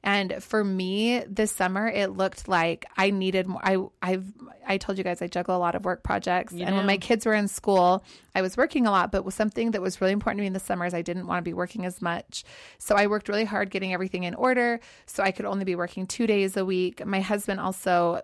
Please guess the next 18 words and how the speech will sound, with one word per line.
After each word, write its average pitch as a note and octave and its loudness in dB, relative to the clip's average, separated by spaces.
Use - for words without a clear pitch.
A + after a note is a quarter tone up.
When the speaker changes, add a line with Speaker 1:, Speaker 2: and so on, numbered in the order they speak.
Speaker 1:
figured F#3 0
out F3 0
his F#3 -2
schedule F3+ -2
so F#3 -6
he G3+ -2
could G3 -2
be G3+ 0
home G3 -2
one F#3 -2
day F3 -2
a E3+ -2
week. E3+ -4
And F#3+ -4
I G3+ 2
just G#3 -2
really G3+ 4
want F#3 -2